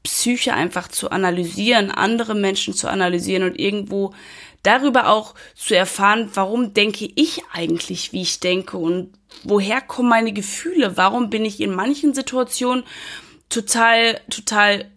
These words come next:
übergefühlvoll und in anderen Situationen total kalt? Ich wollte mich einfach selber verstehen,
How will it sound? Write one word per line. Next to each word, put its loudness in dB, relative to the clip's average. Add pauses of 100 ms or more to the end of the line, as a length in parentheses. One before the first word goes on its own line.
(160)
übergefühlvoll 0
und -4
in -8
anderen -4
Situationen -8
total -8
kalt? -4 (360)
Ich -6
wollte 4
mich 4
einfach 0
selber 2
verstehen, -2